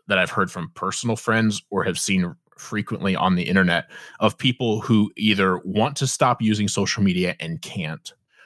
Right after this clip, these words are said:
or continue to use social media despite regularly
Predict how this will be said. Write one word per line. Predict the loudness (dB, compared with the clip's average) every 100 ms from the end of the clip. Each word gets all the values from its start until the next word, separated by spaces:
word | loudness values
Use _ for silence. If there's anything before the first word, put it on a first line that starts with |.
| -20 _ _ 2
or | 4 6 6 4 0 _ _ -4
continue | -2 0 2 2
to | 0
use | -2 -2 0
social | 0 0 2
media | 2 2 0
despite | -2 -2 -2 0 2 2 0 -2
regularly | 2 2 4 2 2 0 -4 -8